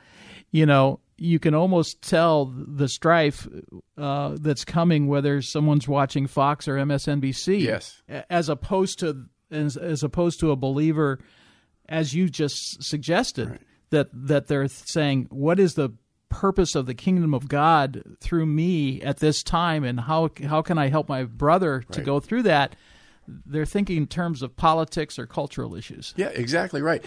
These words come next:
Speaker 2: And, you know, if you look at two buckets, and now we hear, hear the word essential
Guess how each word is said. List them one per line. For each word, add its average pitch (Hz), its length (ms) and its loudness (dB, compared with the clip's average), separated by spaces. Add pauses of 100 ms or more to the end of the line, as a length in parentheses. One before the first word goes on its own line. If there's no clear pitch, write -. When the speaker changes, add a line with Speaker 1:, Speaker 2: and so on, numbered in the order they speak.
(300)
Speaker 2:
And, 190 120 0
you 196 60 0
know, 180 140 4
if 175 80 -2
you 185 100 -2
look 220 140 -2
at - 160 -8
two 151 160 -2
buckets, 120 500 -4
and 107 140 -4
now 120 160 2
we 113 100 -4
hear, 113 320 -4
hear 107 180 -4
the 95 120 -6
word 90 380 -8 (220)
essential 123 760 0